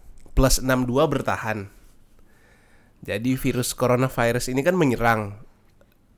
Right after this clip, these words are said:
Negara Indonesia bertahan nggak? Ibaratnya, kalau ibarat, eh, kalau yang suka bola pasti tahu lah.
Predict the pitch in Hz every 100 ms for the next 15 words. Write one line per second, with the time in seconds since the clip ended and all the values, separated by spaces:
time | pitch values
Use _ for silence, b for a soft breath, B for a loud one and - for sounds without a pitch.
0 | - - - 135 123 120 123 123 117 135
1 | 160 139 - 104 135 139 120 101 - _
2 | _ _ - 113 113 113 113 139 143 143
3 | B B B - 117 123 113 120 117 117
4 | 113 113 110 113 110 107 113 117 117 -
5 | - 117 113 120 143 127 135 123 120 131
6 | 123 104